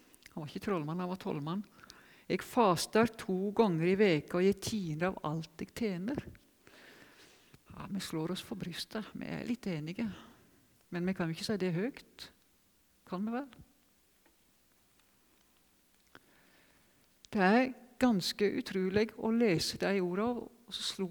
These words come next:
det meg senest i dag når jeg gikk igjennom Matteus tjuetre en gang til før jeg kjørte inn hit.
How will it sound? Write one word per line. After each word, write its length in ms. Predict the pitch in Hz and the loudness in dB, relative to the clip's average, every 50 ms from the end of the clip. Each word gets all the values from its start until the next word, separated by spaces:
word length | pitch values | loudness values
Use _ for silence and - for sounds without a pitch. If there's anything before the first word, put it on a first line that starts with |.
| 170 | -4
det 100 | - 190 190 | -4 -4 -2
meg 200 | 190 208 202 - | -2 -4 -4 -4
senest 420 | - - 240 202 175 170 170 - - | -2 0 0 2 2 0 0 0 0
i 60 | 214 | 0
dag 300 | 180 165 170 175 190 196 | 0 0 0 0 0 0
når 160 | 196 196 190 196 | 0 0 0 0
jeg 80 | 190 196 | 0 0
gikk 160 | 202 196 - 220 | -2 -2 -2 -2
igjennom 420 | 208 190 170 160 156 160 175 180 185 196 | 0 2 2 2 0 -2 -2 -2 -2 -2
Matteus 380 | 196 - - 180 160 160 - - | -2 -2 0 -2 -2 -2 -4 -8
tjuetre 400 | - 170 165 190 - 185 175 175 180 165 | -8 -8 -8 -8 -8 -8 -6 -4 -4 -4
en 120 | 160 165 160 | -4 -4 -4
gang 100 | 170 180 170 | -4 -4 -2
til 140 | - 160 170 - | -2 -4 -4 -2
før 160 | - 170 156 | -2 -2 -2
jeg 100 | 165 - | -2 -4
kjørte 160 | 175 - - | -4 -4 -4
inn 140 | 165 160 160 175 | -4 -4 -2 -4
hit. 260 | 202 247 - - | -4 -4 -6 -12